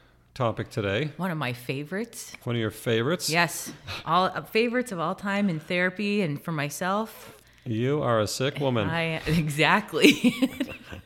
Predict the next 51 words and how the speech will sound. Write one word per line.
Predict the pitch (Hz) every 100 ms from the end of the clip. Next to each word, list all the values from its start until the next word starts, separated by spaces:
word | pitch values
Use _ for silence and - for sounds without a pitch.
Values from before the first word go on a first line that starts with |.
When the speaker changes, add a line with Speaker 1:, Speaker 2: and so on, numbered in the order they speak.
| -
Speaker 2:
<laughs> | - - - 262 190 - -
Speaker 1:
I'm | 147
a |
little | 180 160
nervous | 131 147 147 -
about | - 147 -
this | 120 -
because | - - 220 113 - -
Speaker 2:
<laughs> |
Speaker 1:
I, | 240 - 233 - 226 127 - - - 127 -
I | 139 147
don't | 165
know | 131
what | 120 151
kind | - 127
of |
backlash | 113 120 117 107
we're | 113
gonna | 104 98
get | 101
from | - 101
this | 98
topic | 107 101 104 101 104
or | 95 92 - 104
how | 104
it's | 95
gonna, | - 98 92
uh, | 92 92 90 - - -
how | 135
it's | 120
gonna | 120 104
work | 101 101
out | 104 98
there, | - 98 95
but, | 87 107 95 - 107
uh, | 95 95 90
that's | 107 -
never | 117 113
stopped | 117 107
us | 107 92
before. | 98 139 135 90 - - 226 110
So | -
we | 110 117
are | 113
going | 107 107 110
for | 104 - 107 98
it. | 101
I | 110
am | 156 156
talking | - 120 120 123 123
about | 117 101 98 107 120